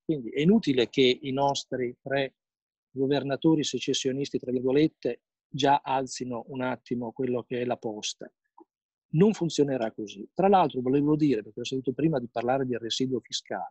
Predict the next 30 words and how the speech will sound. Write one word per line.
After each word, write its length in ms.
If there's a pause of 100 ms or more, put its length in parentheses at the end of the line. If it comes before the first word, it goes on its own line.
il 140
residuo 320
fiscale 460
non 220
esiste, 440 (300)
non 320
esiste, 800 (260)
punto. 640 (520)
È 80
una 220
fabulazione, 1040
che 280
è 60
stata 300
una 100
fabulazione 580
usata 480 (360)
perché 260
è 60
facilmente 720
comprensibile 720
da 120
chiunque, 520
quindi 380
per 160
fare 200
propaganda 640
si 160
parla 400
ancora 320